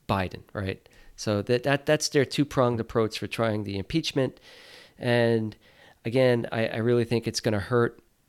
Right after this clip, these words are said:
Joe Biden more than help him. And it may hurt Trump. I don't know for sure.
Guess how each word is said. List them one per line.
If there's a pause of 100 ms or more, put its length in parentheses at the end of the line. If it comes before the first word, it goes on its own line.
(140)
Joe
Biden
more
than
help
him. (520)
And (320)
it
may
hurt
Trump.
I
don't
know
for
sure.